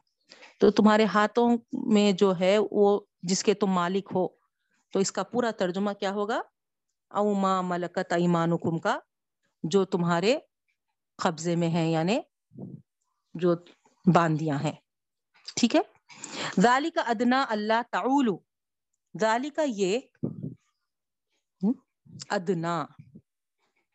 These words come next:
ہے نا، قریب تر ہے، اللہ تعولوا، یہاں پر بھی ان پلس لا ہے، کہ نہیں تم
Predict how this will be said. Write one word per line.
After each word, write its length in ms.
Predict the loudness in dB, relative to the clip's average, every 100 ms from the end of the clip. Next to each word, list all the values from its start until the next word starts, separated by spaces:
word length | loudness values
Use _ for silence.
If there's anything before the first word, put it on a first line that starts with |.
| _ _ _ _ _ -2
ہے 80 | 0
نا، 80 | 2
قریب 340 | 4 8 8 6 4
تر 120 | 2 2
ہے، 120 | -4 -6 -16 -16 -16 -20 _ _ _ _ _ _ _ _ _ _ _ _ _ _ _ -10 -6 -6 -8 _ _ _ _ _ _ _ _ _ -20 _ _ _ _ _ -20 -8 0
اللہ 380 | 4 4 2 0
تعولوا، 560 | -2 0 -2 -2 -4 -6 -8 _ _ _ _ _ _ _ _ _ -4
یہاں 240 | 0 0
پر 140 | 2
بھی 180 | 2 2 0 0
ان 140 | 2 2
پلس 340 | 2 0 -2
لا 120 | -4 -4
ہے، 100 | -10 -20 _ _ _ _ _ _ _ _ _ _ _ _ _ _ _ -10
کہ 300 | 0 2 2 0 2
نہیں 340 | 2 4 2 2
تم 200 | 2 2